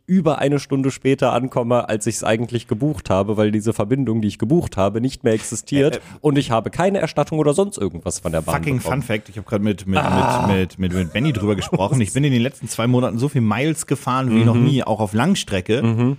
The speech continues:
Speaker 2: ähm, was preislich jetzt nicht unbedingt die klügste Idee ist, aber und, und, und, und ich bin das einfach gefahren,
Speaker 1: Mhm.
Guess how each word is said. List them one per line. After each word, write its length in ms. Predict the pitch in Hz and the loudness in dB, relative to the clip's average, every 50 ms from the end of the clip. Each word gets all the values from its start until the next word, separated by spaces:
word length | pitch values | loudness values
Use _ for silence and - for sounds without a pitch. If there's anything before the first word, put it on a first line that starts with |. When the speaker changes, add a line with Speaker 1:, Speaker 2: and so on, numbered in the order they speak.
| - _ _ | -8 _ _
Speaker 2:
ähm, 300 | - 82 80 73 71 67 | -8 -6 -6 -6 -6 -8
was 300 | 67 64 - - - - - - - - | -8 -10 -10 -10 -12 -14 -16 -20 -20 -20
preislich 420 | - - 73 87 87 - 80 78 | -12 -8 -8 -8 -8 -8 -8 -6
jetzt 160 | 80 76 - | -6 -6 -4
nicht 100 | - 85 | 0 0
unbedingt 280 | 87 90 92 90 76 76 | 2 2 2 0 -2 -6
die 40 | 76 | -6
klügste 300 | - - 175 - - 101 | -4 -4 -4 -2 -2 -2
Idee 160 | 82 87 90 | -2 -2 -2
ist, 140 | 117 - - - - - _ _ | -4 -6 -8 -16 -20 -20 _ _
aber 540 | - 120 117 110 98 110 110 101 101 98 - - _ _ _ _ _ - | -4 -2 -2 -2 -2 -2 0 0 0 -2 -4 -8 _ _ _ _ _ -6
und, 160 | 127 113 - _ _ | -6 -6 -6 _ _
und, 200 | - 120 113 - | -8 -8 -8 -8
und, 160 | - 113 - - | -8 -12 -8 -6
und 60 | 120 | -6
ich 140 | 113 - _ _ _ - | -6 -6 _ _ _ -10
bin 160 | 104 120 147 | -6 -4 -2
das 120 | 180 175 | -2 -2
einfach 380 | - - 160 165 - 165 - - | -2 -4 -4 -4 -4 -8 -8 -8
gefahren, 480 | - 113 - - - 156 135 120 117 127 | -10 -10 -8 -6 -4 -2 -2 -2 -2 -2
Speaker 1:
Mhm. 320 | 113 113 120 139 160 175 | 0 0 0 0 -2 -4